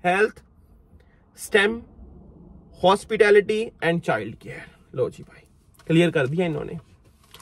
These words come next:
स्टेम, हेल्थ केयर, ठीक है जी, चाइल्ड केयर, तो इन प्रोग्राम्स को भाई definitely, अ, प्रायोरिटाइज किया जाएगा। And, अ, तो मैं तो भाई यही कहता हूँ कि हमेशा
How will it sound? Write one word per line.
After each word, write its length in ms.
स्टेम, 540
हेल्थ 220
केयर, 360
ठीक 140
है 80
जी, 120
चाइल्ड 340
केयर, 220
तो 200
इन 200
प्रोग्राम्स 480
को 140
भाई 180
definitely, 640
अ, 220
प्रायोरिटाइज 540
किया 240
जाएगा। 420
And, 360
अ, 440
तो 140
मैं 160
तो 100
भाई 160
यही 220
कहता 300
हूँ 160
कि 100
हमेशा 640